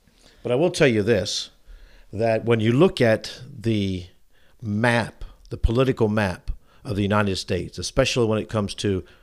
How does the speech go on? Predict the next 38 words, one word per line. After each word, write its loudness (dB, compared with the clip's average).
the -6
House, -4
it 0
is 2
a 2
red -2
tsunami. -4
It's -2
always 2
been -2
a -4
red -4
tsunami. -8
Ninety 0
percent 0
of -2
America -2
is -2
red. 0
Now, -2
I 2
get 4
it 0
that -4
they'll 2
tell 0
you 0
that, -2
well, 4
that's -2
because -2
there's -2
some 0
states 0
that 0
are -4
sparsely 0
populated, 0